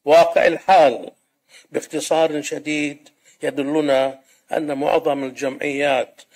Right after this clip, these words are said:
والأندية يعاني من شح في مواردها المالية وضيق في ميزانيات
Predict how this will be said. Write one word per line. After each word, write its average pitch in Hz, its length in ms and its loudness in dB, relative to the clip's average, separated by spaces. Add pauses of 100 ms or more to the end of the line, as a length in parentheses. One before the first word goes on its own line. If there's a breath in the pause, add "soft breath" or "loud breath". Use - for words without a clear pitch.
(180 soft breath)
والأندية 151 840 -2 (260 soft breath)
يعاني 143 760 -4 (240 soft breath)
من 139 140 -8
شح - 360 -4 (760 loud breath)
في 151 180 -2
مواردها 143 680 -2
المالية 127 720 -4 (300 soft breath)
وضيق 156 640 -2 (240 soft breath)
في 143 160 -4
ميزانيات 151 1080 -6